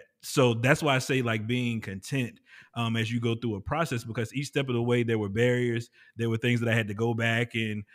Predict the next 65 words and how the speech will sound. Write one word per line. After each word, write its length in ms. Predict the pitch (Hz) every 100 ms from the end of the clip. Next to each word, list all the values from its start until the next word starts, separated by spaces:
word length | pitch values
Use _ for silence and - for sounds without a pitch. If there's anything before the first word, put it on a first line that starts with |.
| -
uh, 380 | 113 113 110 104
revamp 680 | 101 120 127 117 120 120 117
and 100 | 110
this 140 | 117
and 80 | 127
that. 180 | 123 123
I 40 |
mean, 180 | 117 117
even 300 | 123 127 110 -
self-doubt 600 | - - 123 107 117 151
in 100 | 127
some 160 | 117 117
ways, 140 | 117
like, 140 | 113 101
"Should 140 | 135
I 80 | 190
even 260 | 185 156 143
be 300 | 135 120 - _ - -
pursuing 400 | 113 - 151 143
this 180 | 139 135
in 80 |
this 160 | 131 127
way?" 220 | 123 127
Yada, 260 | 123 117 117
yada, 220 | 110 110
yada. 240 | 156 180
But 80 | 127
at 80 | 127
the 60 | 123
end 100 | 117
of 60 |
the 40 | 104
day, 380 | 123 196 139 - - -
once 180 | 127 156
the 120 | 143
momentum 400 | 127 117 160 160
starts 320 | - 135 123
and 80 | 117
you 80 | 127
can 120 | 117
see 220 | - 135
light 220 | 117 120
at 100 | 123
the 60 | 120
end 80 | 117
of 80 | 101
the 60 |
tunnel, 420 | 95 - 151 113 107 _ _ _ -
then 180 | 120 117
you, 140 | 117
hey, 220 | 113 107 92
it, 220 | 107 117
it, 180 | 110 110
it's 240 | 110 107
what, 180 | 113 113
it's 120 | 107
what, 160 | 110 117
and 100 | 110
nobody 320 | 123 120 110
can 100 | 107
take 200 | 98 104
that 180 | 98 95
from 220 | 110 98
you. 80 | 92
So, 340 | - 98 92